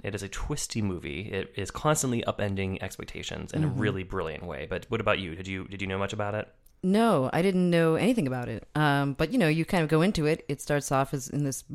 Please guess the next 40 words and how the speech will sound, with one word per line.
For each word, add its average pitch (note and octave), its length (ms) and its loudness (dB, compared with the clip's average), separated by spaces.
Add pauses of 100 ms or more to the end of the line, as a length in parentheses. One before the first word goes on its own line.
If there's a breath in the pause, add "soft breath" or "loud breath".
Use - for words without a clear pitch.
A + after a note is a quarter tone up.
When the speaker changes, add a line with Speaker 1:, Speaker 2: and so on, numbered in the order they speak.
Speaker 2:
you C#3 80 0
know, B2+ 80 0
beautiful D3+ 640 2
opening, C#3+ 500 2 (100)
Speaker 1:
Mm-hmm. G2 460 -4
Speaker 2:
um, C#3 420 4
scene, D#3+ 500 4
and C3 100 2
I, B2+ 120 0
I - 60 -6
was B2 120 -4
expecting C#3 400 -2
a C3 40 2
Western. F3 720 6
Speaker 1:
Right. G#2+ 100 -8
With G#2 140 -14
Robert G2+ 300 -2
Forster. F#2+ 560 -8
Speaker 2:
Mm-hmm. C#3+ 600 0
And, D#3+ 220 0
oh, F3 140 8
yeah, D#3 340 2
<laughs> C3+ 60 -8
right. D3 260 0 (260)
Uh, D#3+ 280 4
oh, F3+ 80 6
I G3 80 6
forgot F#3+ 240 4
about E3 200 6
that C#3+ 140 4
opening. C3 360 0 (120 loud breath)
Speaker 1:
Mm-hmm. G2+ 380 0
Speaker 2:
Um, C#3 680 2 (600)
I E3+ 580 8
was E3 180 4
not F#3 200 6
expecting G#3+ 440 0
it G3 120 0
to F#3 80 -2
be D3+ 640 2